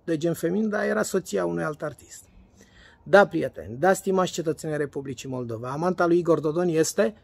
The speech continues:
Olia Tira. <laughs> Ce zice Olia? Olga. Sau cum îți place ție, Olia, să ți se spună. Asta este realitatea, prieteni. Igor Dodon,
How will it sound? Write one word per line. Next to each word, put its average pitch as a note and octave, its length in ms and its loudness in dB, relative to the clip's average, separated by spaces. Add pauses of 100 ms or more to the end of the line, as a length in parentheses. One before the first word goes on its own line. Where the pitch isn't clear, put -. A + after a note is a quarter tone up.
(300)
Olia F#3+ 380 8
Tira. C#3+ 420 -6 (600)
<laughs> C#3 100 -16 (3000)
Ce F3 140 -2
zice E3+ 280 0
Olia? E3 360 0 (680)
Olga. D#3+ 520 4 (1120)
Sau A#2 140 -6
cum C#3 140 -10
îți C#3+ 140 -10
place C#3+ 260 -8
ție, C#3+ 340 -8
Olia, B2 380 -4
să A#2+ 200 -12
ți - 160 -16
se A#2+ 160 -10
spună. - 340 -16 (1160)
Asta F3+ 380 2
este E3+ 220 0
realitatea, D#3 520 0
prieteni. D3 460 -4
Igor G3 240 6
Dodon, E3 400 2